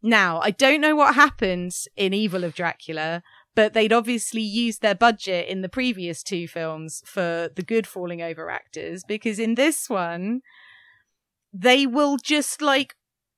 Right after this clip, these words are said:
awkwardly sit down. It will be like, "Oh no, I've been hit on the head.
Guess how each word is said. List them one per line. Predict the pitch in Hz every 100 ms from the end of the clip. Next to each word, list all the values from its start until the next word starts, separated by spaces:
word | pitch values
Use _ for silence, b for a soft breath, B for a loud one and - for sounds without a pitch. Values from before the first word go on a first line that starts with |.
| _ _ _
awkwardly | 294 277 277 262 226 226 220 214 208 208 208 _ _ _ _ _ _ -
sit | - 240 -
down. | 220 180 175 175 185 -
It | 262 269
will | 269
be | 285
like, | 285 277 -
"Oh | 359 403 370
no, | 320 370 359
I've | 320 -
been | 339
hit | 330 339
on | - 294
the | 320 302
head. | 311 294 269